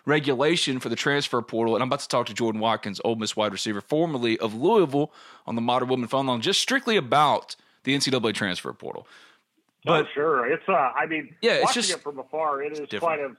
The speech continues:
Speaker 2: I mean, it's like we knew beforehand. We knew
Speaker 1: We knew.
Speaker 2: that, like, by having this N I L stuff and everything, that it would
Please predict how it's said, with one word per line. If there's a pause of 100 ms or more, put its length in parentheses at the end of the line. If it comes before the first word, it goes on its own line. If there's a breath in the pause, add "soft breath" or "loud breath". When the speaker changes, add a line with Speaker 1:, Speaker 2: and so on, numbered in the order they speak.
(300 soft breath)
Speaker 2:
I
mean,
it's
like
we
knew
beforehand.
We
knew
Speaker 1:
We
knew.
Speaker 2:
that,
like,
by
having
this
N
I
L
stuff
and
everything, (340 loud breath)
that
it
would